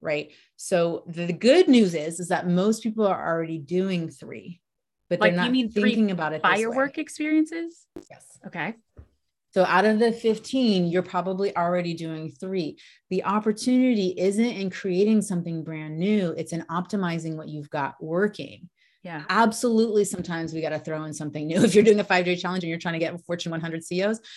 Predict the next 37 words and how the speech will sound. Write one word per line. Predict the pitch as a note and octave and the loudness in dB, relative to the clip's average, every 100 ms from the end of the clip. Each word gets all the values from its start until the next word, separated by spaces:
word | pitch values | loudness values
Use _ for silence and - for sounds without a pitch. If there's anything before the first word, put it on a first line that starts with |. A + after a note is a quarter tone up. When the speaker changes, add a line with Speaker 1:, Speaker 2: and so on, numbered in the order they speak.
| - _ _ _ | -20 _ _ _
Speaker 1:
go | - D#3+ | -2 0
ahead | F#3 | 2
and | F#3 | 0
pull | F3+ F#3+ | 0 -2
out | G#3+ | 0
that | A#3+ | 0
trash | A3+ G#3 G#3+ | 2 2 4
can | A#3 G#3+ | 6 8
and | A3 | 8
throw | F#3 | 4
that | E3 E3 | 2 0
away. | E3+ A#2 - _ _ _ | 0 -2 -10 _ _ _
Right. | E3 D#3+ - _ _ | -2 -2 -4 _ _
So | - G3 F3+ E3+ - | 2 6 6 4 -4
there's | F#3 G3 F#3+ | -2 0 2
ways | F3 E3+ F#3+ A3 A#3 F#3+ | 0 2 4 6 4 0
of, | F#3 F3 | -4 -2
but | F3+ F3+ | -2 0
there's, | F#3 F3 | 0 2
doesn't | G#3+ G#3 B3 A3+ | -2 0 -4 0
mean | A3 | 0
that | G3 | 0
the | F3 | -8
content | - G3 G3 G3 | -8 -6 -6 -4
you | F3+ F3+ | -6 -6
created | - F3 G#3 F3+ - | -4 2 4 2 0
can't | - F3+ F3 | -8 -6 -4
be | |
releveraged | E3 E3 E3 F#3 E3 D#3 D#3 - | -6 -4 -2 -2 0 -4 -6 -12
to | - | -12
create | D#3 - F3 F3+ A3+ - | -12 -8 0 4 4 2
a | |
firework | F3 D#3 D3+ C#3+ C#3+ | -6 -6 -6 -8 -10
experience, | C#3 - - G2+ F#2+ - D3+ | -14 -14 -14 -14 -14 -12 -10
like | D3+ | -8
a | D3+ | -10
campfire. | - G3 F#3+ - - F#2+ E2+ | -8 -6 -6 -8 -12 -12 -16